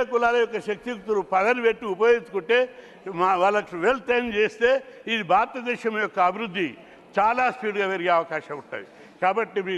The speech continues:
ద్వారా ప్రభుత్వాన్ని పేద కులాలను నెగిటివ్ కోణంలో చూడకుండా, కుల కోణంలో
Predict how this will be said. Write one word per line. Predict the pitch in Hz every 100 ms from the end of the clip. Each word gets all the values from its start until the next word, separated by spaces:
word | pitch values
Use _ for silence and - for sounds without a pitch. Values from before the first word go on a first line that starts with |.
| 151
ద్వారా | 185 226 240 165 - - - -
ప్రభుత్వాన్ని | 160 175 226 233 214 185 131 - - -
పేద | 185 220 233 202
కులాలను | 202 214 233 226 214 170 143
నెగిటివ్ | 170 208 190 240
కోణంలో | 202 214 208 202 175
చూడకుండా, | 196 208 202 226 233 - - - -
కుల | 233 254
కోణంలో | 247 247 277 285 277